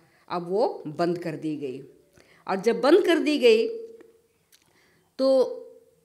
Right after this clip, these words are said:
अब वहाँ बोलता है कि एक रविवार बीत गया, दूसरा रविवार बीत गया, तीसरा रविवार बीत गया, पर कोई सभा नहीं हो पाई।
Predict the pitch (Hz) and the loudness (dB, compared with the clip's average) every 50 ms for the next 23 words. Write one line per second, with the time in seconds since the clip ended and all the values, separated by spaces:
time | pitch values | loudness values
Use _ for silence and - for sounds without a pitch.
0 | _ _ _ _ _ _ _ _ _ _ _ _ _ _ _ _ - 196 226 220 | _ _ _ _ _ _ _ _ _ _ _ _ _ _ _ _ -6 -4 -4 -4
1 | - 180 202 196 202 220 226 226 233 233 233 - - - - - - - - - | -4 -4 -4 -4 -4 -4 -4 -4 -6 -8 -10 -12 -14 -18 -20 -20 -20 -20 -20 -20
2 | - - - - 180 214 240 226 269 262 262 262 262 240 233 240 240 233 233 - | -20 -20 -14 -8 -6 -4 -4 -2 -2 -2 -2 -2 -4 -4 -4 -4 -4 -6 -8 -10
3 | - - - _ _ _ _ _ _ _ - 208 240 247 - - 208 214 208 220 | -16 -20 -20 _ _ _ _ _ _ _ 0 2 2 2 2 0 -2 -2 0 0
4 | 214 202 196 202 196 175 196 196 180 208 190 185 185 180 175 175 170 180 180 - | 0 0 -2 -2 -2 -4 -8 -8 -8 -8 -6 -4 -2 -2 -2 -2 -4 -6 -10 -14
5 | - _ _ _ _ _ _ - 160 233 247 240 277 254 262 247 226 220 214 220 | -20 _ _ _ _ _ _ -10 -8 -6 -4 -2 0 0 0 2 0 0 0 0
6 | 214 208 196 196 196 175 190 180 180 175 180 185 175 170 170 - 247 262 262 277 | 0 2 0 0 0 -2 -6 -6 -4 -4 -4 -4 -4 -4 -4 -6 -8 -6 -4 -2
7 | 254 254 233 220 202 202 202 196 190 180 170 165 175 160 170 160 175 165 170 170 | -2 -2 -2 -2 -2 -2 -2 -2 -2 -2 -4 -4 -6 -6 -6 -4 -4 -6 -4 -6
8 | 180 175 175 - - - - - _ _ _ _ _ _ _ - 185 190 196 208 | -6 -8 -8 -10 -14 -18 -20 -20 _ _ _ _ _ _ _ -6 -2 0 0 0
9 | 254 285 - - - - - _ _ _ _ _ - - - 190 175 175 190 196 | -2 -4 -8 -14 -20 -20 -20 _ _ _ _ _ -14 -8 -6 -4 -4 -4 -4 -4
10 | 240 285 - - - - 165 175 180 185 180 180 165 165 151 - 156 151 147 139 | -4 -6 -10 -16 -14 -8 -4 -2 0 2 2 2 0 -2 -6 -6 -8 -10 -10 -10
11 | 135 | -12